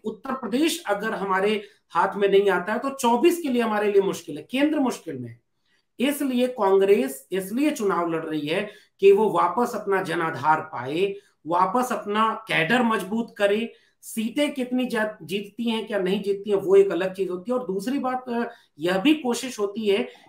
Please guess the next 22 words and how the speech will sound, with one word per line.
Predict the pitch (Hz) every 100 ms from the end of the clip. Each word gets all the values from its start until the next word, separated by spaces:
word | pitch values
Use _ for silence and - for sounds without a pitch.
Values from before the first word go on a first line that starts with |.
| -
कि | 269 277
आप | 208 - 339
एक | 302
बड़ा | - 196 240
narration | 277 208 202 208 - 294
बनाने | 233 196 196 208
की | 208
कोशिश | 196 180 202 -
करते | 190 180 226
हैं |
जिसका | 220 196 -
फायदा | 233 208 208 233
आपको | 226 220
बाईस | 170 165 233 247
में | 226
भी | 240
मिले | 240 294
और | 302
चौबीस | 302 233 240 277
में | 208
भी | 139
मिले। | 123 117